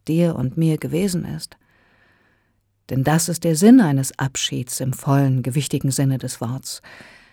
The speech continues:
dass sich die beiden Menschen, bevor sie auseinandergehen, darüber verständigen, wie sie sich gesehen und erlebt haben,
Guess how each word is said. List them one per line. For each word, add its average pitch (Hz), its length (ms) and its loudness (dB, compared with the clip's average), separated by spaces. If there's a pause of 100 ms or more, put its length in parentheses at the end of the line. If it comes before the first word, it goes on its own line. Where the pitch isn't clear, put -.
(380)
dass - 180 -12
sich - 180 -10
die 139 120 0
beiden 151 320 2
Menschen, 156 400 0
bevor 175 300 -4
sie 165 140 -2
auseinandergehen, 165 760 0
darüber 170 340 -4
verständigen, 170 720 -2
wie 165 100 -4
sie 160 140 -8
sich 156 260 -10
gesehen 180 420 2
und 135 160 -2
erlebt 180 480 -4
haben, 139 320 -10